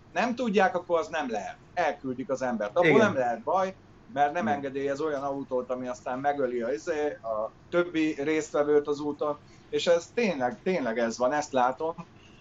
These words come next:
Speaker 1: Csak ugye induljunk ki abból, hogy az én bogárhátum, ugye, amit Németországba adtam el, egy Leverkusenbe vettem meg egy Figura,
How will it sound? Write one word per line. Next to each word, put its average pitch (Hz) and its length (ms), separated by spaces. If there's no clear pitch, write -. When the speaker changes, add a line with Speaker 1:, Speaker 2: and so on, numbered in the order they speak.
Speaker 1:
Csak 185 220
ugye 196 260
induljunk 170 520
ki 165 80
abból, 160 300
hogy 160 120
az 160 140
én 170 160
bogárhátum, 135 840
ugye, 131 220
amit 131 280
Németországba 123 840
adtam 123 280
el, 139 140
egy 131 140
Leverkusenbe 123 760
vettem 127 340
meg 117 120
egy 110 140
Figura, 185 520